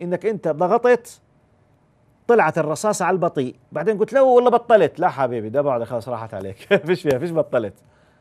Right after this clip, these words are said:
هسا الآن القرار ليس بيدك، وإنما خلص قوانين أخرى بدها تعمل، فتخيلوا كم ممكن أن نخسر. على كل حال في الوقت المتبقي حابب أرد على شبهة أنا أخذني الانفعال ونسيت، وضعت عندي محور مهم جدًا هنا.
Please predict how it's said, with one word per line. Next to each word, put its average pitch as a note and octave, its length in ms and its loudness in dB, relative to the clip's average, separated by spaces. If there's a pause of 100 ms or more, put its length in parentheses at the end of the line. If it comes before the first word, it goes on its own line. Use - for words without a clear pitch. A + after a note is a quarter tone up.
(300)
هسا C3 200 -12
الآن E3 280 -6
القرار D#3 380 -4
ليس D3 440 -4
بيدك، C#3 480 -6
وإنما C3 680 -8
خلص A#2 300 -10
قوانين A#2+ 360 -8
أخرى G#2+ 220 -14
بدها G2 120 -12
تعمل، E2+ 360 -14 (240)
فتخيلوا E3 520 -2
كم D3+ 160 -6
ممكن D3 240 -10
أن C3+ 120 -6
نخسر. - 340 -12 (480)
على D#3 120 0
كل E3+ 160 -6
حال F3 140 0
في - 80 -12
الوقت F3 220 -4
المتبقي C#3 540 -4 (340)
حابب E3+ 300 -4
أرد D3+ 240 -4
على B2+ 160 -2
شبهة C3 380 -6
أنا C3+ 280 -6
أخذني D3+ 380 -4
الانفعال C3 600 -2
ونسيت، C#3+ 400 -6
وضعت C3 280 -4
عندي B2+ 220 -4
محور C3 260 -6
مهم B2+ 220 -8
جدًا A#2 320 -6
هنا. G#2+ 280 -4